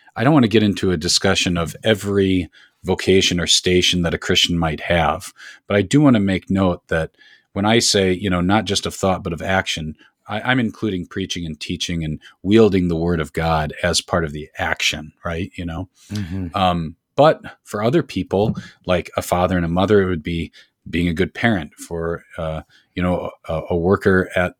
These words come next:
Speaker 1: his job, it would be working hard. Um, and also spreading the word of God where and when he can. Uh, for a Christian prince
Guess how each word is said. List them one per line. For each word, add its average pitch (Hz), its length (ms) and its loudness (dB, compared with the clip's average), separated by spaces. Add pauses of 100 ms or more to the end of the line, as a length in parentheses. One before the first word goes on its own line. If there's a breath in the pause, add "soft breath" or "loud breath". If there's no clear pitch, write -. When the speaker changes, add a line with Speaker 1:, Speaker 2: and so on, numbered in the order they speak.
Speaker 1:
his 87 240 -2
job, 98 500 0 (240 soft breath)
it 90 80 -10
would 82 140 -4
be 85 340 -2
working 92 360 -2
hard. 78 500 -2 (360 loud breath)
Um, 78 460 -2 (160)
and 151 160 4
also 127 300 4
spreading 117 400 2
the 113 80 2
word 117 140 4
of 101 80 0
God 120 260 4
where 90 160 -4
and 90 160 -2
when 87 220 -2
he 80 100 -12
can. 85 440 -4 (520 loud breath)
Uh, 90 300 2
for 135 360 4
a - 140 0 (240)
Christian 95 500 0
prince 123 500 2